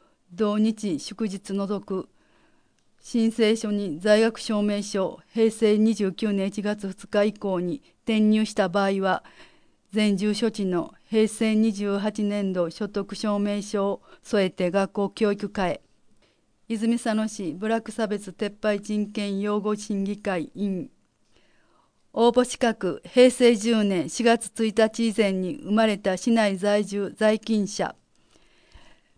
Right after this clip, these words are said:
募集人四人。任期、七月二十三日から二年間。選考発表、小論文を審査し、四月中に結果を郵送します。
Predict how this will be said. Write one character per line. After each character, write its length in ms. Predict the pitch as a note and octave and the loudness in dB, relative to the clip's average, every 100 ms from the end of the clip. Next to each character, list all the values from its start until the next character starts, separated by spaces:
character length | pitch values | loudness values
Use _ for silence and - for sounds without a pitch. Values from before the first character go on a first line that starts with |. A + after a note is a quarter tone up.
| _ _ _ | _ _ _
募 220 | F#3+ G#3 A3 | -6 -4 -2
集 200 | A3+ G#3+ | -2 0
人 380 | A#3 G#3+ F#3 | 0 0 0
四 160 | G3+ A3+ | 0 2
人。 260 | G#3+ D#3 - _ _ _ _ _ _ _ _ _ _ - | 2 0 -8 _ _ _ _ _ _ _ _ _ _ 2
任 240 | A3 A3+ | 6 6
期、 320 | G#3+ F#3 - - _ | 4 -6 -6 -12 _
七 240 | - A#3 A3+ | -8 0 4
月 280 | A#3 A3+ | 4 2
二 160 | G#3 A3 | 0 2
十 160 | G#3 G3+ | 0 0
三 280 | A3+ A3 | 4 4
日 220 | G#3 G#3 - | 4 0 0
か 140 | F#3 | 2
ら 180 | F3 - | 2 -2
二 160 | G3 | 0
年 240 | G#3 A3+ G#3 | 2 2 2
間。 320 | G3+ E3 - _ _ _ - | 2 0 -4 _ _ _ -6
選 300 | A3+ A3+ G#3+ | 0 2 2
考 280 | G#3+ G#3+ | 4 6
発 220 | G#3 A3+ - A3 G3+ | 6 4 2 2 2
表、 220 | - - | 2 -2
小 240 | B3 A3+ | 0 2
論 220 | A#3 A3+ | 4 4
文 180 | G#3 G3+ | 2 0
を 100 | G3 | -2
審 240 | F#3+ A3 G#3 | 0 0 0
査 180 | F#3+ | -2
し、 260 | - F3+ - _ _ - | -6 -10 -12 _ _ -14
四 180 | - A3+ | 0 2
月 240 | A3+ - | 2 -2
中 260 | - A3 G#3 | -4 0 0
に 180 | G#3 G#3 | 0 0
結 220 | G#3+ G#3 | -4 2
果 160 | G#3+ | 4
を 60 | G3+ | 4
郵 180 | G#3+ A3 | 2 0
送 240 | A3+ G#3 | 0 -2
し 120 | G#3 | -2
ま 140 | G3+ F#3+ | -6 -6
す。 220 | - | -10